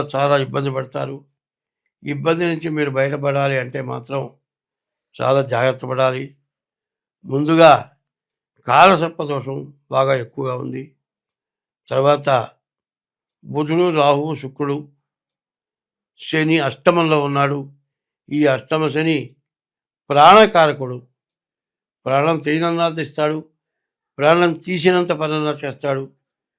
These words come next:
ఈ రాశి వాళ్ళు ప్రతిరోజు శివాలయానికి వెళ్ళాలి, ప్రతి శనివారం శనివికి అభిషేకం చేయించుకోవాలి, ప్రతి సోమవారం కూడా ఈశ్వరుడికి అభిషేకం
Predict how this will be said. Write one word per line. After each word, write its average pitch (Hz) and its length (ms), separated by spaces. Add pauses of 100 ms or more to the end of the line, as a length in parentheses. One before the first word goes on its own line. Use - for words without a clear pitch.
(400)
ఈ 143 100
రాశి 147 280
వాళ్ళు 165 240
ప్రతిరోజు 156 600 (1120)
శివాలయానికి 147 600
వెళ్ళాలి, 131 380 (920)
ప్రతి 147 280
శనివారం 160 500
శనివికి 156 400
అభిషేకం 147 460
చేయించుకోవాలి, 139 600 (1040)
ప్రతి 151 380 (960)
సోమవారం 175 680
కూడా 156 120
ఈశ్వరుడికి 143 520
అభిషేకం 135 380